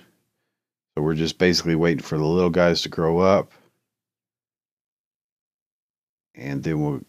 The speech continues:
clean that out. So it can do it automatically. It can clean for you. You just have to, uh, you know, allow for the, the, the technique that we have here.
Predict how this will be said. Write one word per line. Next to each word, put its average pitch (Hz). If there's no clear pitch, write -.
clean 76
that 76
out. -
So 107
it 127
can 143
do 143
it 131
automatically. 101
It -
can 98
clean 92
for 87
you. 82
You 87
just 82
have 90
to, 76
uh, 73
you 90
know, 69
allow 92
for 80
the, 73
the, 78
the 58
technique -
that -
we 78
have 120
here. -